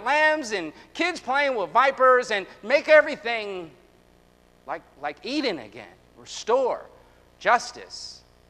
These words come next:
Why are we going up this mountain? You see, in the Bible, mountains are significant in the storyline of the Bible.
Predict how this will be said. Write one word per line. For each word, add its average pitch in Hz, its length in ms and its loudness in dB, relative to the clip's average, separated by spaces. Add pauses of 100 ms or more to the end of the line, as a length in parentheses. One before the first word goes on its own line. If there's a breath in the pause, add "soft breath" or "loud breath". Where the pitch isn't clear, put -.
(1120)
Why 247 220 -8
are 269 80 -2
we 226 100 -10
going 165 260 -8
up 143 140 -10
this 117 160 -16 (200)
mountain? 131 420 -8 (1300)
You 196 60 -10
see, 330 140 -4
in 294 80 -2
the 247 40 -4
Bible, 247 320 4
mountains 220 380 2
are 208 80 -2
significant 202 680 -6
in 170 60 -12
the 175 60 -10
storyline 214 520 -2
of 185 60 -8
the 190 40 -8
Bible. 202 420 0